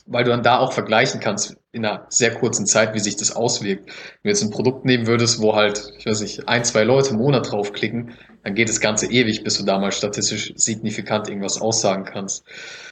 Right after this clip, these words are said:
Das heißt, Zeitfaktor ist schon eine Rolle, ne? Aber du kannst ja über die statistische Signifikanz kannst du es wieder rausholen, dass du dir da im Prinzip so eine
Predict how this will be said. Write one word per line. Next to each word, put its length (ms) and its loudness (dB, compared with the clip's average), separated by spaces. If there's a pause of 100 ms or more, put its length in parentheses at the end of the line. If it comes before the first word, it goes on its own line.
Das 180 -2
heißt, 500 2
Zeitfaktor 640 2
ist 120 0
schon 160 2
eine 140 2
Rolle, 440 2
ne? 200 2
Aber 200 2
du 80 0
kannst 220 0
ja 80 6 (260)
über 140 0
die 80 0
statistische 600 -2
Signifikanz 560 -2
kannst 180 -2
du 40 0
es 60 -2
wieder 140 4
rausholen, 540 2
dass 180 0
du 60 -6
dir 140 0
da 180 6
im 120 -2
Prinzip 300 -2
so 120 2
eine 180 0